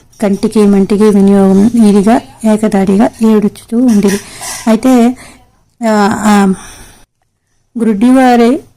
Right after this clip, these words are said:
ఉండిరి అత్తమామలు. గ్రామస్తులందరూ ఆ బాలుని పెండ్లి దుస్తులతో,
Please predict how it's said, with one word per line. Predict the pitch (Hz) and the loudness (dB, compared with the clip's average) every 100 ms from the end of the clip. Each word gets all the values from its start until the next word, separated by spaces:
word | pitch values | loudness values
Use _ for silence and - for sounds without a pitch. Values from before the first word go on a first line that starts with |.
| - | -6
ఉండిరి | 226 220 214 285 - _ _ | -2 0 -2 -4 -10 _ _
అత్తమామలు. | 220 - 208 202 196 202 - _ 220 | -14 -8 -4 -2 -2 -4 -8 _ -2
గ్రామస్తులందరూ | 214 202 220 - 240 202 214 214 | 0 2 0 -2 -2 0 0 2
ఆ | 202 | 2
బాలుని | 185 185 185 208 202 196 | 2 2 2 2 2 0
పెండ్లి | - 202 202 226 | -2 -2 0 0
దుస్తులతో, | 220 214 226 202 208 | -2 -4 -6 -4 -4